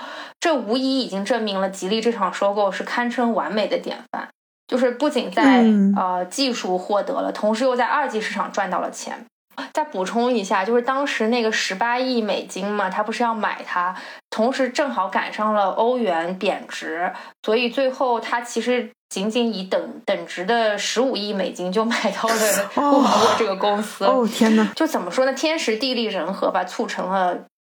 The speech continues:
Speaker 1: 嗯，吉利的这场收购，也在吉利自己的这个努力之下吧，让他自己和沃尔沃都有了十年的非常好的发展。嗯。
Speaker 2: 嗯，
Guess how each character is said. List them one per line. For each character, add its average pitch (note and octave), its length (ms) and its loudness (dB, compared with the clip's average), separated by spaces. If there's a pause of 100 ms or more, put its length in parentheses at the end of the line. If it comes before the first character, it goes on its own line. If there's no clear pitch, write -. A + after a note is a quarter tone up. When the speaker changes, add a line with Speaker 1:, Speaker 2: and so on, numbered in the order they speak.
(140)
Speaker 1:
嗯， F3+ 240 -6
吉 F#3 240 -6
利 G3+ 240 -4
的 F#3 200 2
这 G3+ 160 -2
场 - 200 -4
收 F#3 280 0
购， F#3+ 280 0
也 F3+ 160 0
在 B3 240 0
吉 F#3+ 200 -6
利 A3 240 -2
自 A#3+ 180 -2
己 - 140 -8
的 B2+ 120 -2
这 F#3+ 200 -4
个 - 400 -2
努 G3+ 180 -2
力 G3+ 220 -6
之 G#3+ 180 -4
下 G#3 240 0
吧， E3+ 180 0
让 F#3 400 0 (300)
他 G#3+ 220 -2
自 A3 200 -2
己 - 200 -10
和 F3+ 320 -2
沃 F#3 120 2
尔 F#3+ 160 0
沃 F#3 160 0
都 G3 220 0
有 F#3 160 -2
了 F#3+ 180 -2
十 F3 260 -4
年 F3+ 220 -2
的 F3 160 0
非 G3 200 -4
常 F#3+ 200 -4
好 - 200 -4
的 - 80 -10
发 F3+ 260 0
展。 - 180 -8 (400)
嗯。 - 80 -16 (200)
Speaker 2:
嗯， A3 600 6